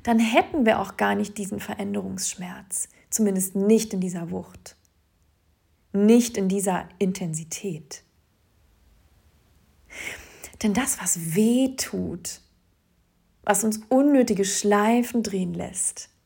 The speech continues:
ist das Festklammern. Und das habe ich gemacht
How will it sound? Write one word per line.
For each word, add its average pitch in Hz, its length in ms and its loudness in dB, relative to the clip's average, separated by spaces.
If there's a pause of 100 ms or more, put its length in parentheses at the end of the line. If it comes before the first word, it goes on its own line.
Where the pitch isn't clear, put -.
(680)
ist - 280 -2
das 185 220 -2
Festklammern. 170 1300 -10 (1900)
Und 208 140 0
das 214 160 4
habe 208 140 2
ich 202 140 -8
gemacht 175 420 -8